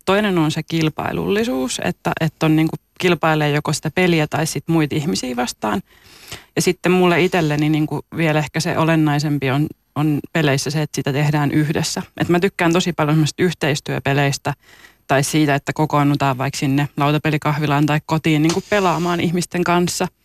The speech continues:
Ja roolipeleissähän rakennetaan sitä yhteistä tai larpeissa rakennetaan sitä yhteistä tarinaa. Et se on mun mielestä kans tarinankerronnan muoto.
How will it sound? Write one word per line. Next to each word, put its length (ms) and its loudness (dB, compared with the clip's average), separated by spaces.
Ja 80 0
roolipeleissähän 720 0
rakennetaan 600 -2
sitä 200 -4
yhteistä 440 -4
tai 160 2
larpeissa 480 0
rakennetaan 440 0
sitä 160 -2
yhteistä 420 -2
tarinaa. 480 0
Et 100 -8
se 140 -4
on 80 -2
mun 140 0
mielestä 260 -2
kans 220 -4
tarinankerronnan 640 0
muoto. 420 -4